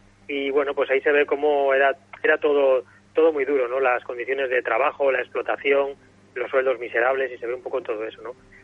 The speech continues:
A la región acudían muchos trabajadores brasileños, como digo, en aquel momento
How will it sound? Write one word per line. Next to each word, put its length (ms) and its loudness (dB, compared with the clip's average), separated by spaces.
A 60 2
la 60 6
región 320 2
acudían 480 0
muchos 220 -8
trabajadores 520 0
brasileños, 600 -4
como 200 -16
digo, 140 -10
en 60 -8
aquel 200 -4
momento 500 0